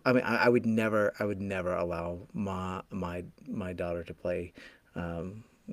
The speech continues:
for a coach like that. It would never even, she wouldn't do it, first of all, <laughs> which is, uh, which is a tribute to her. But, uh, uh, I would never have that expectation for her. And,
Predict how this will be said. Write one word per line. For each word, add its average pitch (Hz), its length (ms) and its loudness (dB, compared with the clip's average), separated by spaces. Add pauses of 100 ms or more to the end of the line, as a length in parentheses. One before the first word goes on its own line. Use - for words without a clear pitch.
(120)
for 98 120 -2
a 90 40 -6
coach 87 280 -4
like 80 140 -8
that. 87 160 0
It 87 100 -2
would 90 140 -6
never 92 240 -2
even, 90 300 -6 (180)
she - 220 8
wouldn't 95 240 4
do 98 120 2
it, - 160 2
first 110 240 2
of 92 80 -2
all, 90 200 4
<laughs> 90 120 -6
which 131 200 2
is, - 200 -4 (340)
uh, 95 180 0 (300)
which 113 160 2
is 104 180 2 (180)
a 104 80 2
tribute 98 300 0
to 95 80 0
her. 104 200 4
But, 98 220 0 (260)
uh, 95 260 2 (120)
uh, 101 280 2 (280)
I 104 100 2
would 98 140 -2
never 92 420 -2
have 95 300 -4
that 95 300 -4
expectation 92 720 -6
for 90 120 -10
her. 90 240 -4
And, 90 320 -6